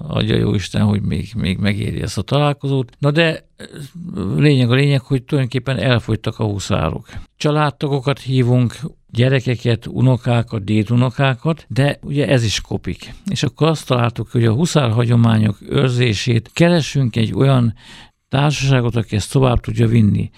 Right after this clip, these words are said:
Ezért gondoltuk a Honvédelmi Családi Napot, hogy az idejövő katonákat, hát ha megcsapja a huszárság, ö, szele,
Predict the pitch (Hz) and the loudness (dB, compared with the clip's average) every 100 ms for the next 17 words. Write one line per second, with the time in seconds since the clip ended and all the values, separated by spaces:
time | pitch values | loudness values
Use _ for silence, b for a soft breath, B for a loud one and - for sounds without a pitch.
0 | B B - 160 165 127 135 127 117 113 | B B 0 2 2 2 0 0 0 -2
1 | 110 113 131 117 107 107 101 123 113 104 | 2 4 4 2 2 2 0 0 0 2
2 | 104 107 - 165 - - - 113 113 165 | 2 0 0 -4 -6 -4 0 2 2 2
3 | 175 139 123 110 110 107 - B B _ | 4 4 2 2 4 2 0 B B _
4 | - 135 135 120 117 113 120 113 - B | -4 -2 0 2 2 0 -4 -6 -10 B
5 | B 226 208 - 110 113 104 113 113 107 | B 0 2 2 4 4 2 -2 -2 0
6 | 104 110 - 117 104 92 110 107 104 - | 0 0 0 2 2 2 0 0 -2 -6
7 | - 101 107 95 - - 139 131 120 | 0 2 2 0 -2 0 2 2 0